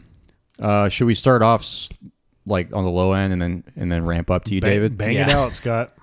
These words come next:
Speaker 3: Yeah.
Speaker 1: Um, so I'm gonna, I'm gonna go lower than Ian. Uh, I actually was less than midline on this album. I'm gonna go three.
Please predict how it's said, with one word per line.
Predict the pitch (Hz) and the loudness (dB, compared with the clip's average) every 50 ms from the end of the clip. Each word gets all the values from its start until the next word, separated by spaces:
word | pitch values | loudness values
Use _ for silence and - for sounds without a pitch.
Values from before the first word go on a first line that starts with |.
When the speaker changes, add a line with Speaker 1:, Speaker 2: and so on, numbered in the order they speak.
| - | -8
Speaker 3:
Yeah. | - 113 110 - 165 - - - _ _ _ _ _ - - | -6 -6 -4 -4 -6 -6 -8 -10 _ _ _ _ _ -4 0
Speaker 1:
Um, | 107 107 104 101 101 101 92 92 71 - _ _ _ - | 2 2 4 4 2 2 0 -2 -4 -8 _ _ _ -14
so | - - - 127 120 120 117 104 - - | -6 0 2 4 4 4 2 0 -2 -2
I'm | 117 113 135 | -2 0 2
gonna, | 135 151 147 147 135 123 117 107 98 87 _ _ _ _ _ - - | 2 2 2 4 4 4 4 2 0 -2 _ _ _ _ _ -10 -2
I'm | - 127 | 0 2
gonna | 156 160 139 123 | 4 4 4 4
go | 117 110 | 4 4
lower | 104 101 104 101 101 101 101 98 | 4 4 4 4 4 4 4 2
than | 92 90 90 | 2 2 2
Ian. | 92 92 92 90 87 87 85 92 104 - - - _ - | 2 2 2 2 2 0 -2 -4 -8 -16 -20 -16 _ -2
Uh, | 92 90 87 87 87 85 - - | 0 2 2 2 0 0 -2 -2
I | - 101 104 101 98 - | 0 0 0 0 0 -2
actually | - 110 104 - - - 110 104 98 90 87 | 0 0 0 -2 -4 -4 -2 0 0 0 0
was | 87 - 98 95 95 87 - | -2 -2 0 0 0 0 0
less | 87 87 87 90 98 - - | 0 0 2 2 0 0 -4
than | - - 101 87 85 82 82 87 87 - _ _ _ _ _ _ _ _ _ _ _ - | -4 -2 0 0 0 0 -2 -4 -8 -14 _ _ _ _ _ _ _ _ _ _ _ -6
midline | - 92 87 82 85 82 82 82 80 | -2 -2 0 0 0 0 0 0 0
on | 80 80 | 0 -2
this | 80 78 - - | -2 -4 -2 -2
album. | 85 82 80 80 | 0 0 0 0
I'm | 80 92 | 0 0
gonna | 95 85 | 0 0
go | 82 78 76 | 0 -2 -4
three. | - - 80 80 78 78 78 82 | -4 -6 -4 -2 -2 -2 -4 -6